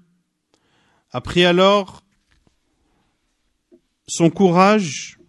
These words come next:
et a appelé à Allah subhanahu wa ta'ala, tout en sachant sallallahu alayhi wa sallam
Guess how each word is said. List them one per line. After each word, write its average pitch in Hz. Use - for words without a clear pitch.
et 185
a 156
appelé 160
à 147
Allah 151
subhanahu 143
wa 127
ta'ala, 120
tout 165
en 165
sachant 196
sallallahu 165
alayhi 151
wa 147
sallam 151